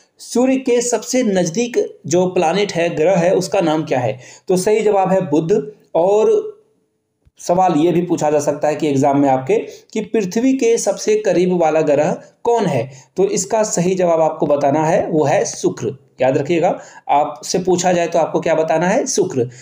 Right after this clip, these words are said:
शुक्र के बारे में दो तीन बातें और जान लीजिए। शुक्र जो है वो सबसे चमकीला ग्रह है। शुक्र जो है सबसे चमकीला ग्रह है और इसे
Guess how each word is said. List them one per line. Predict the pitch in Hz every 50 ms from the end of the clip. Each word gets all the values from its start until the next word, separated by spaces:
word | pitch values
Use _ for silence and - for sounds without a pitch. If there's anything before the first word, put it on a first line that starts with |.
| - _ _
शुक्र | - - 240 233 254 220
के | - 240
बारे | 220 208 196 208 208
में | 214 208 175
दो | 196 190
तीन | 185 208 196 185
बातें | 180 175 175 185 190
और | 185 180 180 175 185
जान | 175 175 170 165 170
लीजिए। | 170 160 160 170 196 202
शुक्र | 190 - - 226 214 - 202
जो | 180 185 175
है | 151 156 180 254 262 - - - - _ _ -
वो | 175 202
सबसे | 226 208 - 220 202 - - 254
चमकीला | 240 247 220 190 175 175 185 180 175 175
ग्रह | 170 151 147 139 143 131
है। | 131 135 - - - - _ _ - -
शुक्र | 170 170 175 156
जो | 175 165
है | 160 170
सबसे | 180 - 151 - - 180
चमकीला | 180 180 156 147 139 151 139 135 127
ग्रह | 127 127 135 170 175
है | 175 208 240 262 - - - - - -
और | - 190 214 453 - -
इसे | 190 - - 208 175 139 135 131 -